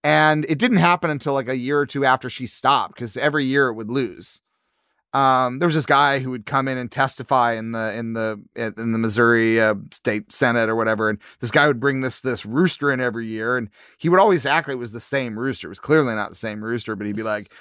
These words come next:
"This here's, uh, Lucky, and he lives in the lap of luxury." And he would, like, give a speech about how great these chickens had it. Um,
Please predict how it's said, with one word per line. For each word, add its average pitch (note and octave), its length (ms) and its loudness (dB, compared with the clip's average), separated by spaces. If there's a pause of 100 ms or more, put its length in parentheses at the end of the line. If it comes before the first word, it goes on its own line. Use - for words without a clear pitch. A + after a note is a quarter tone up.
(260)
"This A#3 260 2
here's, G3+ 480 0
uh, A#2 480 -14
Lucky, B2 540 0
and G#2 80 -14
he F#3 140 -4
lives A3 280 -2
in E3+ 140 -2
the A2+ 80 -12
lap D4+ 300 2
of - 100 -6
luxury." A2+ 580 -4
And G#2+ 100 -8
he B2+ 80 -4
would, C3+ 160 -4
like, A#2+ 400 -2 (260)
give D#3 120 -2
a C#3+ 80 -4
speech - 380 0
about C3 160 2
how C#3+ 120 4
great C#3+ 280 2
these A#2+ 240 -6
chickens C#3 380 -4
had G#2 200 -2
it. A2+ 160 -10 (460)
Um, B2+ 460 2